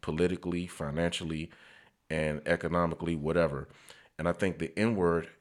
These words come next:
has been used to cast African Americans as the lowest, as inhuman. Even if whites are not using the word to dehumanize blacks anymore, as long as we keep the word alive,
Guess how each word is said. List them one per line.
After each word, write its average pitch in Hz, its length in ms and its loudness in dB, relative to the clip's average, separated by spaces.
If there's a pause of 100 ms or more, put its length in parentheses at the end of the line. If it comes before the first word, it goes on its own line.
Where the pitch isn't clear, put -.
has 85 300 2
been 82 300 0
used 104 460 -2
to - 60 -8
cast 78 500 -2 (120)
African 85 400 -2
Americans 76 640 -2 (100)
as 76 320 -2
the 76 180 -8
lowest, 71 600 0 (560)
as 78 320 -2
inhuman. 76 580 -4 (440)
Even 110 400 0
if 85 240 0
whites 92 480 4
are 82 240 2
not 85 340 -2
using 85 640 -4
the 76 80 -4
word 82 380 0
to 78 120 -6
dehumanize 78 720 -2
blacks 110 340 6
anymore, 73 420 -4 (560)
as 85 240 2
long 104 400 4
as 87 200 2
we 92 140 -6
keep - 280 -8
the 85 60 -2
word 82 300 2
alive, 78 680 4